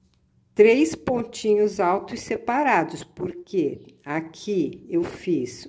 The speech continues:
um, aqui dois separados, agora três separados e, e dois juntos, né? Então, vamos lá, começar a próxima carreira.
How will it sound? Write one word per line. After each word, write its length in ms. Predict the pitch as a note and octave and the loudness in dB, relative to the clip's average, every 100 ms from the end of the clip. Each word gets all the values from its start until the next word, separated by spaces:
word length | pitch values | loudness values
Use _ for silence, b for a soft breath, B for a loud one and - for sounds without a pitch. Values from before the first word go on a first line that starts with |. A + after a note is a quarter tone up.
| - | -4
um, 320 | F3 F3+ B3 - - _ _ | 0 2 0 -6 -18 _ _
aqui 360 | - E3+ - G3+ | -8 -6 -4 -6
dois 400 | E3 F#3 F3+ E3+ | 4 8 8 6
separados, 760 | - D#3+ D#3+ D3+ D3 D#3+ G3 G#3+ | 0 -6 -4 -2 0 0 0 0
agora 380 | G3+ G3 G#3+ A3+ - _ | 0 0 -2 -4 -14 _
três 320 | - G3 G3+ G#3+ | 0 4 4 0
separados 1040 | - A#3+ D4+ D4+ E3 C3 - - - - _ _ _ _ - | -6 -2 0 2 0 -2 -10 -20 -20 -20 _ _ _ _ -8
e, 500 | F#3 G3+ G#3+ - - - | -4 -2 -4 -8 -20 -2
e 140 | F3+ | 0
dois 480 | F3 E3 F3 F#3 - | 4 6 8 6 2
juntos, 640 | F3 C#3 A2+ - - - | -6 -8 -10 -18 -20 -16
né? 340 | D3+ F3 B3 - b b b b b b _ | -4 -2 -2 -8 b b b b b b _
Então, 240 | E3 E3+ | -6 -4
vamos 420 | E3 C#3+ D3 D#3 | -4 -6 -8 -10
lá, 400 | - F3 F#3+ B3+ - - b b b b _ _ | -4 -2 0 -2 -6 -20 b b b b _ _
começar 720 | F#3 F3 F3 F3 - D#3 C#3+ | 0 4 2 0 -4 -6 -6
a 40 | |
próxima 640 | C#3+ - D3 C#3 - C#3+ C#3 | -10 -8 -6 -8 -10 -14 -12
carreira. 800 | - E3 E3 F#3 G#3+ A3+ - | -6 -6 -2 4 4 4 -2